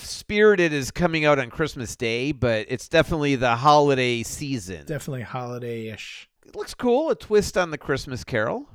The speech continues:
Speaker 1: Spirited.
Speaker 2: Uh-huh.
Speaker 1: Will Ferrell and Ryan Reynolds.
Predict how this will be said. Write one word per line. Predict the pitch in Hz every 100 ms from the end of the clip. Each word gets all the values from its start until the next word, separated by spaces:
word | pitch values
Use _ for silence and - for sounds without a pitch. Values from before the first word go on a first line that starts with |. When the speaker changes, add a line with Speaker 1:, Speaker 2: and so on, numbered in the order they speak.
| -
Speaker 1:
Spirited. | - - 117 110 117 175 226 _
Speaker 2:
Uh-huh. | 139 - 127 196 -
Speaker 1:
Will | 151 160
Ferrell | - 165 160 160 165 165 170 165 _ -
and | 135 131 131 127 127 127
Ryan | 113 131 127 123
Reynolds. | 120 120 127 175 233 240 -